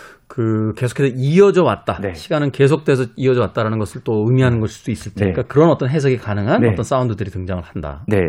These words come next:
Speaker 2: 아주 오래전부터 지금까지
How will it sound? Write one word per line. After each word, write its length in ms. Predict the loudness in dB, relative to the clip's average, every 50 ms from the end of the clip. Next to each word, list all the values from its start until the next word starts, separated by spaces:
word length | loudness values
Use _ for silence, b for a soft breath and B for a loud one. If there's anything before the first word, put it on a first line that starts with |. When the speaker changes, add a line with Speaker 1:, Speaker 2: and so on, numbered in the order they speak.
| -2 B B B B
Speaker 2:
아주 360 | -2 0 0 0 2 2 4
오래전부터 800 | 4 6 6 4 4 4 2 2 0 -2 -6 -4 -2 0 0 -2 -4 _ _ _ _ _ -18
지금까지 800 | -12 -6 -4 -2 -2 -2 0 0 0 0 0 -2 -4 -10 -12